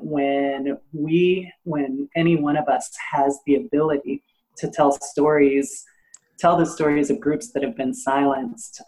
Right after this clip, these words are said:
um, it's a moral obligation to share those stories." It really opened up that space to me and made me realize that we can't make schools different if we don't tell those stories.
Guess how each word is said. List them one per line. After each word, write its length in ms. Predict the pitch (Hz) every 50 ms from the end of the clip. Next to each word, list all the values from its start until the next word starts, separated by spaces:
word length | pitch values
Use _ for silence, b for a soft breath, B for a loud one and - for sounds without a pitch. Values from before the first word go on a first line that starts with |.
| - -
um, 480 | - - - _ _ - - - - -
it's 160 | 180 170 -
a 60 | 156
moral 300 | 151 156 156 147 139 - -
obligation 920 | 147 143 139 139 135 123 123 135 143 - - - - 131 123 120 - - _ _ - -
to 80 | 143
share 300 | 139 - - 135 131 127 123
those 260 | 131 135 131 139 -
stories." 680 | - - - 180 - - - - - - - - - _ _ -
It 180 | - 147 139 139
really 320 | 151 165 175 180 185 -
opened 380 | 151 170 165 - 170 165 165 160
up 160 | 156 - -
that 220 | 147 147 139 -
space 400 | - - - 143 151 151 - -
to 80 | - 147
me 180 | 143 143 143
and 140 | 139 139 139
made 180 | 143 147 151 156
me 120 | 156 143
realize 560 | 135 139 147 143 139 135 127 131 135 131 - -
that 240 | - 135 - - 139
we 100 | 151 147
can't 300 | - - 175 175 - -
make 220 | 165 151 143 -
schools 480 | - - - - 156 147 143 139 120 117
different 500 | - - 143 143 - - 131 131 139 -
if 120 | 143 139 - -
we 120 | 139 127
don't 360 | 120 113 - 139 143 143 - -
tell 200 | - 143 151 147
those 280 | 151 151 151 147 - -
stories. 640 | - - 156 151 151 156 160 165 185 196 - -